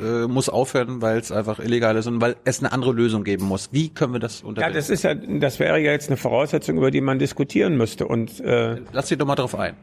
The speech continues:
Speaker 1: Ich will, ich will endlich mal verstehen von, du, du kennst
Speaker 2: wie
Speaker 1: dich
Speaker 2: das,
Speaker 1: ja
Speaker 2: wie das, wie das technisch ginge. Ja, man kann natürlich, äh, äh, sagen, ähm,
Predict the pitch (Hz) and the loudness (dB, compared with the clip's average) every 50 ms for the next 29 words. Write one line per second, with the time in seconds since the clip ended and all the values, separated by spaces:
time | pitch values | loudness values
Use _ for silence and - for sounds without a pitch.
0 | - - - - 139 143 - - 123 - - - 117 139 156 151 143 - - 127 | -20 -16 -10 -6 -6 -6 -6 -6 -4 0 0 2 2 4 2 2 2 2 0 -2
1 | - - 143 143 147 147 147 147 - - - - - - - - - - 143 131 | 0 2 0 2 0 0 -4 -6 -10 -14 -18 -18 -20 -20 -20 -20 -14 -8 -8 -6
2 | 127 123 123 123 123 117 110 127 123 - - 127 113 - 139 135 180 175 170 156 | -6 -6 -8 -8 -8 -8 -6 -6 -8 -8 -10 -12 -8 -4 -4 -2 -2 -2 0 0
3 | 175 170 165 151 147 160 180 165 165 147 - - - 190 180 180 147 127 - - | 0 2 2 2 2 2 2 2 2 0 0 0 -2 -2 0 0 -2 -2 0 0
4 | 233 220 190 113 104 107 - _ - - - - - _ _ - - 143 131 131 | 0 0 0 -2 -2 -4 -8 _ -20 -20 -20 -20 -20 _ _ 0 0 2 2 0
5 | 123 - - 160 180 147 131 - - 226 240 226 185 135 - - - - - 135 | -2 -2 -2 0 2 0 0 0 0 0 2 2 2 2 0 -4 -10 -4 0 2
6 | 123 120 117 113 117 120 120 - - - 127 120 117 113 120 123 - - 139 - | 2 4 4 2 0 -2 -6 -8 -6 -4 -2 -2 -2 -2 -4 -6 -8 -8 -8 -8
7 | - 131 123 120 123 - 135 147 156 147 147 - - - - 139 - 123 117 113 | -6 -2 0 0 0 0 0 0 0 0 0 -2 -4 -6 -6 -4 -4 -4 -4 -6
8 | 117 117 | -8 -12